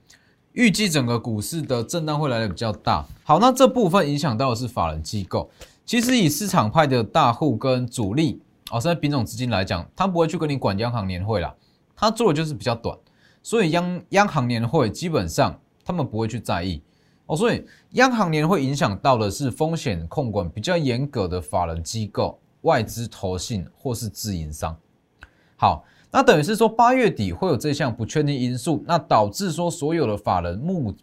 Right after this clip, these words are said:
目前这个时间点进场意愿都不高。所以你去看，当冲降税影响到非法人的大户，那央行年会影响到法人，那是不是？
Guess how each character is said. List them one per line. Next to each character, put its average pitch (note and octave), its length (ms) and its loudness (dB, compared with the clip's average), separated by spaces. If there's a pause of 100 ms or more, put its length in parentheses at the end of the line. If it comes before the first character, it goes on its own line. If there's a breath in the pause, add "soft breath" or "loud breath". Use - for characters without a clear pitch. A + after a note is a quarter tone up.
目 G#3+ 160 4
前 C3 160 -2
这 C#3+ 100 -2
个 E3 80 0
时 - 180 -6
间 C3 160 -2
点 G#2 180 -4
进 C3+ 180 -6
场 F#2 220 -8
意 B2+ 80 -4
愿 A#2 160 -4
都 G#2 100 -2
不 F#2+ 120 -10 (100)
高。 E2+ 240 -4 (500)
所 - 160 -4
以 F3+ 40 -2
你 A#2+ 100 -2
去 A#2+ 120 -2
看， G#2+ 280 -2 (1300 loud breath)
当 B3+ 160 6
冲 B3+ 180 6
降 G#3+ 200 2
税 F#3+ 160 2
影 C#3+ 120 0
响 C3+ 200 -2
到 C3+ 120 2
非 C#3+ 220 -2
法 B2 180 -2
人 E2+ 140 -4
的 E2+ 80 -6
大 G2 260 0
户， F#2 280 -6 (520 soft breath)
那 F3 340 2
央 A#3 220 4
行 D3+ 220 0
年 A#2+ 180 -2
会 B2+ 160 -2
影 B2+ 100 -6
响 G2+ 260 -6
到 G#2+ 320 -2 (140)
法 F#2 420 0
人， E2 260 -6 (1200)
那 C3 100 -6
是 C3+ 140 -4
不 B2 60 -2
是？ G#2 280 -8